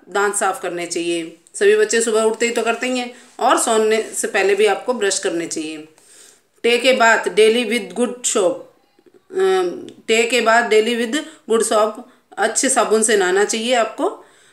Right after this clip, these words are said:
Clean water and use a clean towel। साफ़ सुथरा पानी लेना चाहिए और स-,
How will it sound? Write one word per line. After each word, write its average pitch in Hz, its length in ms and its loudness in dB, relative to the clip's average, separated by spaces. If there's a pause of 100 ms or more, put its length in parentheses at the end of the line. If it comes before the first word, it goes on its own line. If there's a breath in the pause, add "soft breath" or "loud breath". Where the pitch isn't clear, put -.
(300 soft breath)
Clean 247 320 0
water 208 400 2
and 220 300 0
use 233 140 -2
a 233 220 0
clean 214 360 0
towel। 160 300 0 (520)
साफ़ 240 360 2
सुथरा 240 260 0
पानी 214 300 2
लेना 226 280 2
चाहिए 240 320 -2
और 294 520 -2 (360 loud breath)
स-, - 200 -12